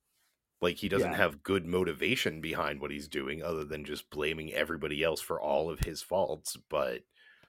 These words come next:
Speaker 2: Yeah.
Speaker 1: he's still pretty fucking despicable. <laughs>
Speaker 2: No, and I mean, I, and I like Jimmy, too. I think that Jimmy gives a pretty good performance, is, like, you understand where he's,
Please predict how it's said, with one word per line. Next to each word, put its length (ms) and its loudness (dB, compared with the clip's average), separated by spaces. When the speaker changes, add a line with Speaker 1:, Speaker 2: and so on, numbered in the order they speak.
Speaker 2:
Yeah. 240 0
Speaker 1:
he's 80 -4
still 240 2
pretty 540 -4
fucking 400 0
despicable. 800 -6
<laughs> 240 -6
Speaker 2:
No, 260 10
and 100 8
I 60 10
mean, 160 8
I, 140 8
and 200 6
I 80 10
like 280 8
Jimmy, 360 4
too. 440 0
I 160 -6
think 240 -4
that 120 0
Jimmy 400 -4
gives 220 -4
a 60 -6
pretty 260 -10
good 200 -8
performance, 640 -8
is, 140 -14
like, 240 -6
you 100 -8
understand 840 -6
where 180 -2
he's, 280 -10